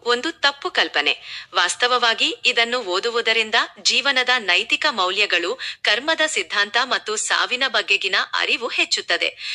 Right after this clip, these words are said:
ಇದು ನಮ್ಮನ್ನು ಧರ್ಮದ ಮಾರ್ಗದಲ್ಲಿ ನಡೆಯಲು ಪ್ರೇರೇಪಿಸುತ್ತದೆ.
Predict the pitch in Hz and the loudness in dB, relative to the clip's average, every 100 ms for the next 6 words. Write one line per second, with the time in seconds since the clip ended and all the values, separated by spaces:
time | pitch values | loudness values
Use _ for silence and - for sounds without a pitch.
0 | - - 294 330 262 254 262 269 277 - | -4 -2 0 0 0 0 0 0 -2 -2
1 | 190 220 262 302 233 208 220 226 220 254 | -2 0 0 0 0 -2 -2 -2 0 0
2 | 202 180 196 190 320 - 320 359 - 202 | 2 2 2 0 -2 0 0 0 -2 -4
3 | 175 156 165 - - - | -4 -4 -4 -6 -8 -10